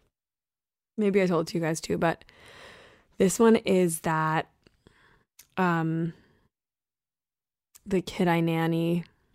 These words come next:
is really, she's three, and she's really into asking what happened. Like, um, if something bad happens, not even, like, actually bad, but, like, you know,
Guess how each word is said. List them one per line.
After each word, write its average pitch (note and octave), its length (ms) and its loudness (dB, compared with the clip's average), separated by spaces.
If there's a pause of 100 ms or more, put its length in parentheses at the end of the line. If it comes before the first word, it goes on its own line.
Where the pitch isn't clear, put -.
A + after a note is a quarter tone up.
(420)
is E3+ 220 0
really, F3 240 0
she's - 220 -8
three, F3 420 -2 (880)
and F#3 100 0
she's F3+ 160 -2
really F3+ 220 0
into E3+ 180 -4
asking F3 420 -2
what F3 180 2
happened. F#3+ 600 0 (120)
Like, F#3+ 340 -2 (760)
um, - 460 -12 (1160)
if - 480 -4
something E3 580 -2 (300)
bad E3 300 2
happens, - 460 -6
not G#3 160 6
even, F3+ 160 4
like, D#3+ 180 -6
actually D#3 400 0
bad, D#3+ 300 -2
but, - 140 -2
like, - 220 -4
you E3+ 120 -6
know, F3 240 -8